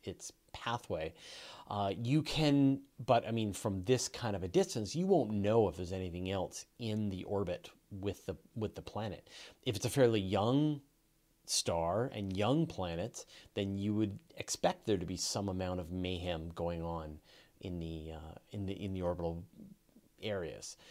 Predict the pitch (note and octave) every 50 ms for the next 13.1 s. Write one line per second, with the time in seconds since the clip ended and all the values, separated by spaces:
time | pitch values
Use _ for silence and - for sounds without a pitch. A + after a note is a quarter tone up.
0 | - - - - - - - B2 A#2 A2 G#2+ A2+ G#2 G2+ - G2+ - - F#2+ F#2+
1 | F#2+ - G#2+ B2+ E3+ F#3+ D3 G#2 - - F#2 F2+ F2 E2 F2 F2 - - E2+ E2
2 | D#2+ - - - F#3+ F#3 G#2 F#2+ F#2+ F#2 F2+ G#2+ G#2 G2+ G2+ G2 F#2+ G2 F#2+ F#2
3 | F#2 - - - G2 - - G2+ F#2+ F2 - _ _ - - F2+ - - F#2 F2+
4 | F2+ E2+ - F#2 F2 - - G2+ F#2+ F#2 E2+ F2+ E2+ F2 F#2 F2+ F2+ F#2 F#2+ -
5 | - - G#2 F#2+ F#2+ G2+ G2 - G2+ G2+ G2 G2 F#2+ - G2 F#2 F#2 F#2+ F2+ D#2+
6 | F2 F#2 E2+ - F2+ F2+ F#2+ F2+ G2 F#2+ F#2 E2+ F2 E2+ E2+ F2 - - - -
7 | - - - - _ - - - - - D3 C3+ C3 C#3 - - _ - _ _
8 | - - D3+ B2+ A2 B2 B2+ - - - D#3+ C3 A2 G2 G2+ A2 A2+ _ - -
9 | C3 C3 D#3+ E3 E3 C#3+ B2+ A#2 G2+ G2+ G2+ G2 F2+ G2 A2 G2+ - A2+ A2+ A2+
10 | A2 - - - A2 G2+ F#2 - - - - - - - G3+ G#3+ G#3+ D3+ A#2 G#2
11 | F#2+ E2+ G2+ F#2+ - - - - - A2 A2+ A2+ A#2 A2 - A2+ G#2 F#2+ F#2+ F#2
12 | F#2+ F#2+ G#2 A2 A2 G#2+ G#2 G2 F#2 F2+ E2+ F2+ G2 F#2+ E2 E2+ G2 F2+ E2 F#2+
13 | F2+ F2